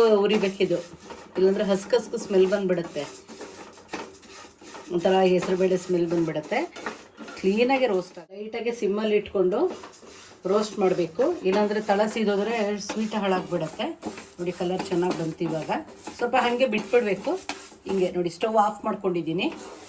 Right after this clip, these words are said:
ಹಾಗೆ ಮಾಡ್ತಾಯಿದ್ದೀನಿ, ಯಾಕಂದ್ರೆ ಅದರಲ್ಲೇ ಹೀಟ್ ಇರುತ್ತಲ್ಲ. ಹ್ಮ್.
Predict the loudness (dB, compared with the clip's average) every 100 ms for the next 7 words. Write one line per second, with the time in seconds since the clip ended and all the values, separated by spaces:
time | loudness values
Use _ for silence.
0 | -16 -18 -14 -6 -4 -2 -2 -2 -2 -4
1 | -2 -2 0 0 0 0 0 0 -2 -4
2 | -2 -4 -6 -8 -6 -8 -10 -10 -10 -12
3 | -14 -14 -18 -20 -16 -16 -16 -16 -14 -14
4 | -14 -18 -16 -14 -14 -16 -18 -18 -18 -18
5 | -16 -16 -16 -18 -18 -18 -18 -18 -18 -18
6 | -14 -12